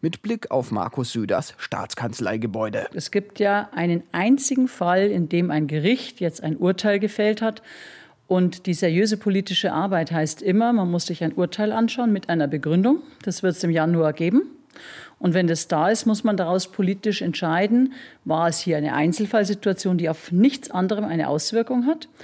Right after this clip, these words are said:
Speaker 2: oder hat es eine Auswirkung? Und wenn ja, dann muss man entsprechend an den Bundesgesetzgeber rantreten.
Speaker 1: Kerstin Schreier will nicht falsch verstanden werden. Auch sie halte das städtische Vorkaufsrecht für ein kluges Mittel.
Speaker 2: Aber für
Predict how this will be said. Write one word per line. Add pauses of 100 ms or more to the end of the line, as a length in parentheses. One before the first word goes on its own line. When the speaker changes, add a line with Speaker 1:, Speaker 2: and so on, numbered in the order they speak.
(300)
Speaker 2:
oder
hat
es
eine
Auswirkung?
Und
wenn
ja,
dann
muss
man
entsprechend
an
den
Bundesgesetzgeber
rantreten. (140)
Speaker 1:
Kerstin
Schreier
will
nicht
falsch
verstanden
werden.
Auch
sie
halte
das
städtische
Vorkaufsrecht
für
ein (120)
kluges
Mittel.
Speaker 2:
Aber
für